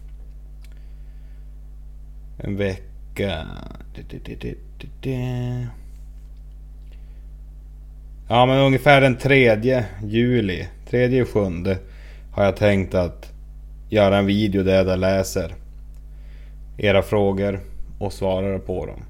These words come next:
i en video. Och jag kommer då som sagt även göra ett, ett klipp där jag kommer berätta och lägga ut även på YouTube för att få frågor den vägen också. Men det är alltså på Instagram under, under namnet Cuprum Gaming på direktmeddelande som man kan skicka frågor,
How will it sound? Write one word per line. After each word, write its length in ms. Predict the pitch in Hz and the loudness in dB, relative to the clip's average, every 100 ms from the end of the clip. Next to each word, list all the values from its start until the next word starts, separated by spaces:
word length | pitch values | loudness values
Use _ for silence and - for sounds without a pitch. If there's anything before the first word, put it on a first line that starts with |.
| - - | -16 -12
i 140 | 92 92 | -6 -4
en 100 | 92 | -2
video. 320 | 110 113 - - | -2 -2 -6 -8
Och 120 | 98 | -4
jag 120 | 104 | -2
kommer 180 | 117 110 | 2 4
då 140 | 107 | 4
som 140 | 110 101 | 4 0
sagt 280 | 101 95 | 0 2
även 240 | 98 98 104 | 0 0 0
göra 260 | 95 95 | 0 0
ett, 240 | 95 92 - - - - | 0 -2 -6 -16 -16 -6
ett 180 | 101 - | -4 -2
klipp 300 | 101 101 - | -2 -2 0
där 60 | |
jag 100 | 95 | -2
kommer 200 | 92 95 | 0 -2
berätta 400 | 92 95 95 - | 0 0 -2 -4
och 80 | 90 | -6
lägga 220 | 92 92 | -4 -2
ut 180 | 95 92 | -2 -2
även 220 | 92 92 | -4 -6
på 80 | 92 | -6
YouTube 520 | 90 92 87 92 85 - - - - - | -4 -4 -4 -6 -6 -10 -14 -16 -16 -8
för 80 | 95 | -6
att 100 | 92 | -6
få 160 | - 90 | -6 -4
frågor 360 | 95 92 92 | -4 -4 -4
den 360 | 90 90 92 90 | -4 -4 -2 -2
vägen 300 | 90 90 92 | -4 -4 -4
också. 280 | 95 - 98 | -6 -4 0
Men 100 | 104 | 6
det 80 | |
är 160 | 117 113 | 8 8
alltså 280 | 104 95 98 | 8 4 0
på 180 | 104 98 | 2 4
Instagram 640 | 101 95 104 95 92 92 | 2 0 0 0 0 -2
under, 380 | 92 95 92 90 - - - - - - | 0 0 0 -4 -8 -16 -16 -16 -12 -2
under 200 | 104 101 | 2 6
namnet 380 | 107 113 104 - | 6 4 2 2
Cuprum 380 | 107 110 104 | 0 2 2
Gaming 540 | 101 101 110 104 90 87 | 4 4 4 2 -2 -2
på 120 | 98 | -2
direktmeddelande 880 | 95 95 - 95 92 98 98 90 90 | 0 0 -2 -4 -2 0 -2 -4 -6
som 140 | 95 | -6
man 120 | 92 | -6
kan 80 | 92 | -6
skicka 400 | - 87 - 95 | -6 -8 -4 -6
frågor, 500 | - 87 92 90 - | -4 -4 -4 -6 -10